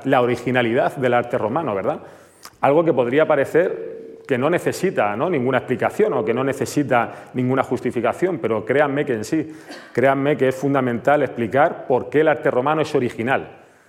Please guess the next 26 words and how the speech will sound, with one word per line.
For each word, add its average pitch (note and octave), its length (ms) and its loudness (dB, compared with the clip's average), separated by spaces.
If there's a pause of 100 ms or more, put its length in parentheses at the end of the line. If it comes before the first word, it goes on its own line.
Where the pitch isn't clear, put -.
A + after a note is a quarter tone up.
(220)
y C3+ 100 2
por B2 240 0
qué F3 200 4
no D3 200 0
es C#3+ 80 0
solo D3+ 240 4
una C3+ 260 0
copia A2+ 440 2
del G#2+ 160 2
arte A2+ 280 0
griego, A#2 360 -4 (360)
por G#2 140 -8
qué C3+ 80 -2
la D3+ 80 2
figura C#3+ 320 0
humana C#3 300 -2
no C#3 80 -2
es C3+ 80 -4
solo C3+ 160 0
una A#2+ 180 -2
copia D3+ 300 0
de A#2 40 2
la A2+ 100 2
figura A#2 420 0
griega, G#2+ 420 -2
¿eh? D#3 60 -10